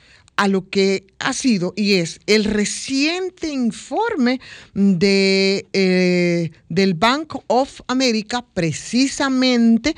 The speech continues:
para la República Dominicana, ¿m? Donde nosotros salimos, señores, bastante negativos, según ellos, y con, con una mayor convicción sobre nuestros pronósticos de crecimiento,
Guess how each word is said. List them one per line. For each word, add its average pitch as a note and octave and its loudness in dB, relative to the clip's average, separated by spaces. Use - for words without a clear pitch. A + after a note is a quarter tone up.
para G#3+ 2
la E3 0
República G#3 0
Dominicana, A3+ 2
¿m? C#4 0
Donde F#3 2
nosotros F#3+ -4
salimos, A3+ -2
señores, G#3 -4
bastante F3+ -4
negativos, G3+ -4
según D3+ -4
ellos, E3+ -2
y F3+ -2
con, D#3 -4
con F3+ 0
una B3+ 0
mayor B3+ 0
convicción A3 0
sobre F#3+ 0
nuestros F3+ -2
pronósticos F#3 -2
de G3 -2
crecimiento, F#3+ -4